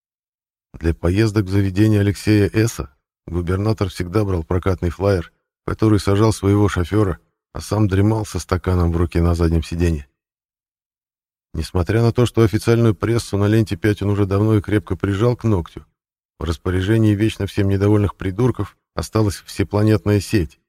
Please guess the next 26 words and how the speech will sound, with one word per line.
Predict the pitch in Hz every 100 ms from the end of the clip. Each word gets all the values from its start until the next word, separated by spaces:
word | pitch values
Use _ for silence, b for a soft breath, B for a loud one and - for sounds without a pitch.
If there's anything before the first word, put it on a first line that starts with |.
| _ 87
регулировать | 92 107 120 117 110
которую | - 95 101 101
было | 101 95
значительно | 98 101 98 101
сложнее. | 101 104 104 95 71 _ _ _ _ _ _ _ _ _ -
Галактический | 85 95 92 107 104 110 - 110
протекторат — | - 110 - 110 117 104 101
это | 101 104
все-таки | - 107 -
не | 107
своя | 104 117 113 92
личная | 104 - 87 85
планета. | 92 92 78 - _ _ -
Немного | 87 92 101 101
свободы | - 98 98 104
подданным | - 104 92 104 104
надо | 101 98
оставлять. | 101 - 107 90 82 _ _ _ _ _ _ _ _ _ _
Вот | 87 117 120
и |
вылезают | 101 101 98 92 90 82
всякие | 90 85 85
прохвосты | - 90 82 95 110 - 92
с | 90
их | -
нелепыми | 95 98 85 87 78